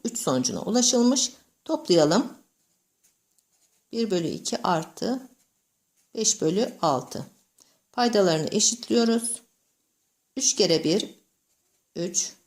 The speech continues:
üç kere iki, altı. Artı beş bölü altı.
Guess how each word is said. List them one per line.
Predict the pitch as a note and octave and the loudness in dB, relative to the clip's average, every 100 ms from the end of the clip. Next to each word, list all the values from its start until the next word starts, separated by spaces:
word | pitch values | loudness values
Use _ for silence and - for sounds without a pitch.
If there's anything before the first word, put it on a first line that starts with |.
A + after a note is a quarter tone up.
| _ _ | _ _
üç | C4+ - | -8 -4
kere | D#3 C#3 | -2 -2
iki, | D3+ - C4 D#4+ _ _ - | -4 -4 -6 -8 _ _ -4
altı. | E3+ C3+ - A#2 - _ _ _ _ _ | -2 -2 -4 -8 -10 _ _ _ _ _
Artı | F#3 E3+ D#3 - F3 G#3+ C#4+ - _ _ _ _ _ _ - | -2 -2 -4 -6 -4 -4 -6 -14 _ _ _ _ _ _ -8
beş | G3+ - D#3 | -4 -4 -2
bölü | D3 G#3 B3 | 0 0 0
altı. | - D#3 D3 - A#2+ | 2 2 0 -6 -12